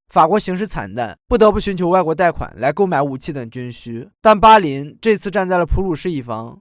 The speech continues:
罗斯柴尔德也认为法国胜利无望，选择保持中立。在这种情况下，朱尼厄斯果断向法国伸出援手，购买了价值五千万美元的法国债券。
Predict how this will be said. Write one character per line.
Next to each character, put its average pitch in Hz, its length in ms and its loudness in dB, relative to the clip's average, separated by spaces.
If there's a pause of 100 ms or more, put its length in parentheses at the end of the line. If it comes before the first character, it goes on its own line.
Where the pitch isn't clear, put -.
罗 196 200 2
斯 220 120 -8
柴 165 140 0
尔 185 120 2
德 131 360 -4
也 170 140 -4
认 196 160 0
为 190 100 -2
法 135 180 2
国 139 140 -2
胜 170 180 -8
利 170 80 -6
无 131 160 -6
望， 120 320 -6
选 151 200 -4
择 165 120 -2
保 147 160 2
持 - 140 -10
中 151 200 -10
立。 143 220 -16 (100)
在 233 120 2
这 269 100 0
种 254 100 2
情 170 160 -8
况 165 180 -2
下， 131 280 -8 (160)
朱 240 140 -2
尼 220 100 2
厄 208 180 4
斯 190 300 -6
果 170 180 -4
断 185 140 0
向 185 160 -2
法 127 180 0
国 135 140 -4
伸 170 160 -10
出 165 100 -8
援 127 220 -6
手， - 280 -14 (100)
购 247 160 0
买 196 120 4
了 165 80 2
价 202 200 2
值 185 100 -2
五 156 160 -4
千 185 180 -4
万 185 160 0
美 135 120 -8
元 110 160 -8
的 139 40 -14
法 104 200 -2
国 123 100 -4
债 127 180 -4
券。 - 320 -14